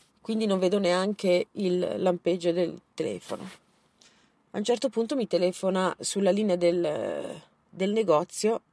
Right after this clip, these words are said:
mia madre. Mia madre con una voce strana, che non l'ho mai sentita mia mamma con quella voce.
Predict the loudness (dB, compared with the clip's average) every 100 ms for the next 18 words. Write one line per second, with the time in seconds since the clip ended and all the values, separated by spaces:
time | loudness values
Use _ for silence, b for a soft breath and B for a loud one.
0 | _ b b b -2 0 0 2 2 0
1 | -4 _ _ _ _ B B B B B
2 | _ _ _ _ _ -6 -4 -2 -2 2
3 | 4 4 4 0 0 0 2 2 2 2
4 | 0 -2 0 2 2 0 -2 -4 -4 -2
5 | -2 0 0 0 0 -4 -4 -8 -6 -6
6 | -8 -8 -8 -6 -6 -8 -10